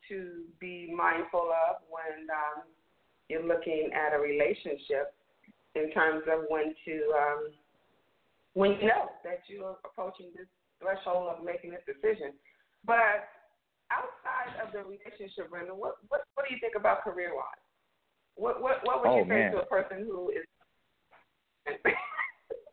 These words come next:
Speaker 1: and
Speaker 2: Oof.
Speaker 1: it is time about walking away? I think respect,
Speaker 2: So
Speaker 1: you mentioned respect. I think, I think respect is across the line. I think people can, can actually,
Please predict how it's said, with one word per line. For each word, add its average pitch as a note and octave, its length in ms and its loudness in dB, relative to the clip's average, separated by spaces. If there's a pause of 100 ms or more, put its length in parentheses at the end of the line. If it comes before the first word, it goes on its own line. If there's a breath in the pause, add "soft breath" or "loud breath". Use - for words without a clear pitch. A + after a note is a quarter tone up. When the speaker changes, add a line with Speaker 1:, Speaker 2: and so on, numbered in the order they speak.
(640 loud breath)
Speaker 1:
and G#3 480 6
Speaker 2:
Oof. - 80 -12
Speaker 1:
it A3+ 240 -2
is G#3 160 0 (160)
time A3+ 640 2 (560)
about F#3 320 -8
walking G3 320 -6
away? A3 320 -12 (1160)
I - 120 2
think D#4 220 -10
respect, C4 440 -2
Speaker 2:
So C3 220 4
Speaker 1:
you C4 120 -10
mentioned - 280 -12
respect. A3+ 380 -2
I A#3 160 0
think, B3+ 160 -10 (100)
I - 140 -2
think - 160 -20 (320)
respect - 340 -4
is G3 160 -6
across - 360 2
the F3 100 -4
line. E3+ 100 2
I G3+ 80 0
think G#3+ 160 -6
people G3 300 -8
can, E3 400 -4 (520)
can F3 240 2 (100)
actually, F3+ 680 -2